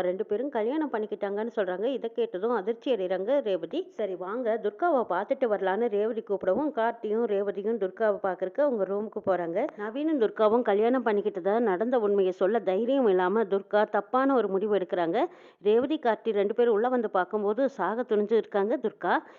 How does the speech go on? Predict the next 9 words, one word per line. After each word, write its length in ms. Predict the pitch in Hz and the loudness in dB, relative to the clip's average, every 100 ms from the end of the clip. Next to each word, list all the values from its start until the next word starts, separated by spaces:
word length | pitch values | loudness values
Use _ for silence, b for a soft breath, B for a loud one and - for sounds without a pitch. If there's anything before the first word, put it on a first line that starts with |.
| B | B
இதை 100 | 220 254 | -6 -2
பார்த்ததும் 420 | 254 285 330 339 294 | 0 0 0 2 2
ரேவதி 280 | 226 262 247 240 | 2 2 0 -2
"துர்கா" 240 | 220 - 285 269 | -2 0 2 2
அப்படின்னு 260 | 233 226 226 | 0 0 2
கூப்பிட்டு 320 | 220 220 - 240 196 | 0 0 2 2 0
சத்தம் 280 | 190 - 208 | -6 -2 -2
போட்டு 180 | 208 214 190 | -2 -2 -4
பேசுறாங்க. 360 | 190 196 175 | -2 -2 -2